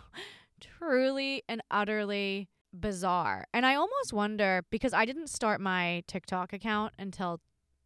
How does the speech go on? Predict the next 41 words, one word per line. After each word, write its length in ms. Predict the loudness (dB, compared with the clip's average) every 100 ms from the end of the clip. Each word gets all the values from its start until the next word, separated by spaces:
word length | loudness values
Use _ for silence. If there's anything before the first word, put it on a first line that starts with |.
| _ _ _ _
twenty 840 | -20 -20 _ -14 -10 -8 -8 -10 -12
twenty-one. 720 | -12 -10 -10 -10 -10 -10 -12 -16 _ _ -20 -20 -20 -6
I 80 | 0
don't 160 | 0 0
know 80 |
when 180 | -2 -2
TikTok 320 | -6 -8 -8 -6
really 200 | -6 -6
became 320 | -8 -8 -8
a 40 |
thing. 420 | -10 -12 -10 -14 -18 _ _ _ _ _ _ _ 2
I 200 | 4 4
know 160 | 4
I 140 | 2 0
didn't 220 | -4 -8
have 260 | -4 -4
it 80 | -4
in 160 | -8 -10
twenty 240 | -10 -10
nineteen 680 | -10 -10 -10 -8 -8 -10 -14 _ _ _ -14
or 100 | -12
twenty 320 | -8 -8 -8 -10
eighteen 640 | -10 -12 -12 -12 -14 -14
for 60 | -8
that 180 | -8 -6
matter. 400 | -8 -8 -10 -14 -8
I 100 | -6
don't 140 | -4
know 80 | -4
if 100 | -2
it 40 |
was 120 | -4
around 320 | -2 0 0 -2
then. 360 | -4 -6 -8 -14 _ -20 -8 0
I 60 |
don't 140 | 2 4
think 120 | 2
it 100 | 0
was 140 | 2
that 180 | 2 2
popular. 600 | 0 -4 -4 -8 -10